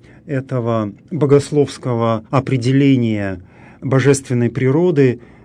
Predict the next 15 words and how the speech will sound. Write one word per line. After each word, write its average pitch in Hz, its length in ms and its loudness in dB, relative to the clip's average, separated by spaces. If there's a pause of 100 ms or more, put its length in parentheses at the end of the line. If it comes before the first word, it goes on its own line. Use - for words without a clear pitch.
(120)
вполне 135 600 0
можно 120 680 -2 (340)
пользоваться 120 600 -2
и 131 160 -6
словом 120 580 0 (160)
«простая». 104 960 -4 (340)
Вот, 139 220 0
например, 131 480 0
что - 260 -4
читаем 120 680 -4 (460)
в 120 140 -10
учебнике 120 720 -2 (300)
догматического 117 800 -2
богословия 120 920 0 (240)
митрополита 120 840 -2